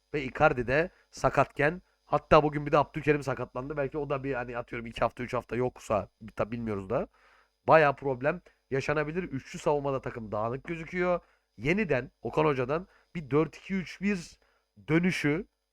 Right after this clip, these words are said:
bekliyorum. Eğer Abdülkerim'in sakatlığı ci-, ciddiyse Berkan, Davinson, Metehan ve işte Barış'la beraber net bir dört iki üç bire dönüş bekleyebilirim hocadan. Çünkü üçlüyü Abdülkerim'siz oynamak çok zor. Berkan topu Abdülkerim'in üçlüdeki rolü kadar iyi sokamıyor oyuna mesela.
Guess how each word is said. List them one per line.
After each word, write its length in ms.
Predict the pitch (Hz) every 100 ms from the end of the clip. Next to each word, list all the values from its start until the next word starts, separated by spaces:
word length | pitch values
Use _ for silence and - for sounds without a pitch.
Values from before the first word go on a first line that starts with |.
| _
bekliyorum. 520 | 131 143 - 202 190 175
Eğer 160 | 156
Abdülkerim'in 520 | 156 - 170 160 156
sakatlığı 420 | 151 151 147 - 143
ci-, 300 | 135 156 123
ciddiyse 720 | 117 - 208 214 - 98 - _ _ _ -
Berkan, 560 | 120 123 - 208 233
Davinson, 460 | 196 165 147 151 143
Metehan 520 | 139 135 139 139 135
ve 160 | 139 120
işte 260 | - 117
Barış'la 360 | 131 147 - 120
beraber 400 | 117 117 160 185 _ _ _
net 300 | 117 156 -
bir 100 | 147
dört 240 | 143 135 -
iki 100 | 143
üç 180 | - 151
bire 140 | 147
dönüş 360 | 131 165 - _ _ -
bekleyebilirim 560 | 131 135 156 151 151 147
hocadan. 280 | 131 160 175
Çünkü 220 | - 151
üçlüyü 420 | 143 - - 180 156
Abdülkerim'siz 600 | - 160 151 147 151 156
oynamak 320 | 139 120 -
çok 180 | 147 151
zor. 200 | 180 185 - _ _ -
Berkan 400 | 120 131 156 226
topu 300 | 208 156 165
Abdülkerim'in 720 | 143 - 151 131 160 160 170 -
üçlüdeki 500 | 131 - 147 156 175
rolü 180 | 151 156
kadar 220 | 135 143
iyi 120 | 170
sokamıyor 440 | - 131 120 113
oyuna 160 | 107 104
mesela. 440 | 117 - 90 73